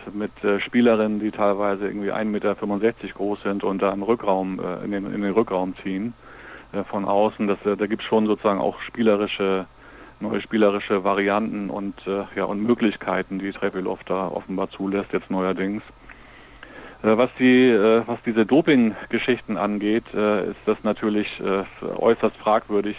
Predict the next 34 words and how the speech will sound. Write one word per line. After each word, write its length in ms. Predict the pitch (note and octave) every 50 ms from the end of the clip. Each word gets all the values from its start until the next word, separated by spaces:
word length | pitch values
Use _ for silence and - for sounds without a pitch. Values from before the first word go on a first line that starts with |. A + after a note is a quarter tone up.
| - E2+
äh, 180 | F#2+ G2 F2+
weil, 340 | F#2+ G2 G2 G2 G2 F#2+ - - - - - - - - - - - -
weil 120 | - G#2 G#2
wir 80 | G#2+
natürlich 460 | G#2+ G#2 G2 - - A2+ A2+ A#2+ G#2+
dann 120 | - G#2+ F2+
auch 140 | F#2 G2 -
für 80 | -
die 80 | F#2 G2
russischen 520 | G2 G2 G#2 - - G#2 - - G#2 G2
Frauen, 500 | - - - F#2 F#2 G2+ A2 A#2 A2+ F#2+
äh, 100 | G2 G2
in 80 | F#2+ G2+
den 120 | G2 F#2+
letzten 340 | F#2+ G2+ G2+ - - G#2 G2
Jahren 320 | F#2+ F#2+ F#2+ G2 G#2 G#2
diese 480 | G2+ G2+ F#2+ F#2 F#2+ F#2+ F#2 F#2 G2 F#2
konsequenten, 960 | - - G#2+ A2 A2 A2 G#2 - - G#2+ G#2+ G#2+ G2+ - G#2 G2+ G2+ G#2 G#2 G2+
äh, 160 | G2+ G2+ F#2+
Trainingskontrollen, 1300 | - - - A2 A#2+ B2 A#2+ A#2+ - - - F#2+ G#2 - - G#2 G#2 - - - G2 G2+ G#2 G#2 G#2 G#2 - - - - - - - - - - - - -
äh, 20 | -
äh, 640 | G#2 G2 G2+ G2 F#2 F#2 F2 - - G2+ F#2 D#2 G2+
in 80 | G2
Russland 420 | F#2+ G#2 A2 A2 - G#2 G2 F2 G2+
nicht 200 | A#2 A2+ - -
hatten. 240 | F#2 - F2+ E2+ - -
Ja, 180 | F#2 F#2+ F#2+ G2
das 160 | G2+ F#2+ -
ist 160 | G#2 G2+ - -
ja, 260 | G2+ F#2+ F#2 F#2 F2
ist 160 | - - -
ja 80 | G2 F2+
logisch. 320 | F#2 F#2+ F#2+ F#2+ F2+ E2+
Andererseits, 500 | - G#2 G#2+ G#2 G#2 G2+ G#2 G#2 G#2+ -